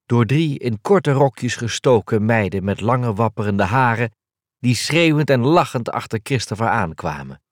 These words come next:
Hij vloekte opnieuw toen een van hen op zijn hand ging staan, maar de meiden keken niet op of om. Tegen de tijd dat de man met moeite weer op zijn fiets was geklommen, was Christopher al om de hoek van de straat verdwenen.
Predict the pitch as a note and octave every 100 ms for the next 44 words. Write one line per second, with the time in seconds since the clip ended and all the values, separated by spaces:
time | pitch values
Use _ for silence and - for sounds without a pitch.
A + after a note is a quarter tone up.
0 | _ _ _ _ _ _ _ _ _ _
1 | - A#2+ A#2+ F#3+ - D3 G#2+ C3+ C#3 C3
2 | - _ _ _ - B2+ D#3 C#3+ A#2 A#2+
3 | A#2 A#2+ A#2 A2 A2+ A2 - F#2+ - -
4 | E2+ E2 - _ _ _ _ _ - G#2+
5 | A#2 C#3+ A#2+ G2+ A#2 G#2 G2+ G2 - A2+
6 | - - - - E2+ - _ _ _ _
7 | _ _ _ _ _ _ _ _ _ _
8 | _ _ - A#2+ A2+ A2 D3+ B2 - A#2
9 | - G#2+ A2 C3+ B2 A2+ G#2 C3+ B2+ G#2+
10 | A#2+ A2+ A#2 G#2 - D3 - A#2 A2 A2+
11 | - B2 A#2 A2 - _ _ A#2 A#2 -
12 | D#3+ - B2+ C3+ C3 C3+ C3 A2+ A#2 -
13 | A#2 - A#2+ F2 - G#2+ F#2+ E2 C#2+ C2+